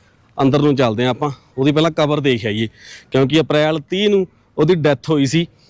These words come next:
ਤੇ ਜਿਹੜੇ ਦਿਨਾਂ 'ਚ ਤੁਸੀਂ ਵੀਡੀਓ ਦੇਖ ਰਹੇ ਹੋਵੋਗੇ, ਸ਼ਾਇਦ ਇੱਕ ਅੱਧਾ ਦਿਨ ਹੀ ਹੋਇਆ ਹੋਊਗਾ ਉਹਦੀ ਬਰਸੀ ਲੰਘੇ ਨੂੰ। ਲੌਕ ਲੱਗਿਆ ਹੋਇਆ ਸੀ ਜੀ ਉਹਨਾਂ ਦੀ ਮਜ਼ਾਰ ਨੂੰ,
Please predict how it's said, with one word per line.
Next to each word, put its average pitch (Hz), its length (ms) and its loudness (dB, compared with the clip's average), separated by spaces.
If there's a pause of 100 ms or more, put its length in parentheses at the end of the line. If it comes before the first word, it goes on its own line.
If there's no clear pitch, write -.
(220)
ਤੇ 151 100 4
ਜਿਹੜੇ 165 240 2
ਦਿਨਾਂ 165 240 0
'ਚ 151 40 -4
ਤੁਸੀਂ 165 240 2
ਵੀਡੀਓ 175 280 4
ਦੇਖ 170 220 2
ਰਹੇ 165 220 0
ਹੋਵੋਗੇ, 160 380 0 (260)
ਸ਼ਾਇਦ 160 300 0
ਇੱਕ 165 160 -2
ਅੱਧਾ 175 160 0
ਦਿਨ 180 140 0
ਹੀ 175 100 2
ਹੋਇਆ 147 200 0
ਹੋਊਗਾ 151 300 0 (380)
ਉਹਦੀ 180 160 4
ਬਰਸੀ 160 300 0
ਲੰਘੇ 123 260 -2
ਨੂੰ। 117 140 0 (2500)
ਲੌਕ 147 280 2
ਲੱਗਿਆ 156 280 -2
ਹੋਇਆ 135 160 0
ਸੀ 123 120 -6
ਜੀ 139 80 -2
ਉਹਨਾਂ 151 180 2
ਦੀ 156 80 2
ਮਜ਼ਾਰ 123 380 2
ਨੂੰ, 135 180 -4